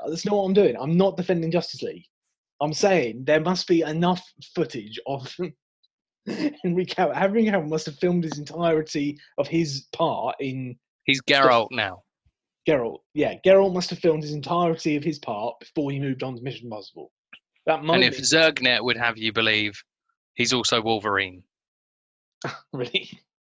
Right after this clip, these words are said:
Speaker 2: <laughs> Yeah.
Speaker 1: Uh, anyone can see he's too tall.
Speaker 2: He is too tall.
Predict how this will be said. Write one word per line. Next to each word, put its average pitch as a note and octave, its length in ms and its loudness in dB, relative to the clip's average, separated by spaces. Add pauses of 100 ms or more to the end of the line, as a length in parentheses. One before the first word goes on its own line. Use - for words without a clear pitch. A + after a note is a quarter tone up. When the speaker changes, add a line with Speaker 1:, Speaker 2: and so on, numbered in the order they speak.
(380)
Speaker 2:
<laughs> - 240 -12
Yeah. C3 100 -2 (1400)
Speaker 1:
Uh, A#2+ 320 -2 (100)
anyone C#3+ 300 -4
can C3 120 -10
see B2+ 120 -12
he's A2+ 160 -14
too - 180 -8
tall. - 380 -10 (1200)
Speaker 2:
He G#2 80 -10
is G2 80 -10
too - 180 -10
tall. F#2+ 300 -12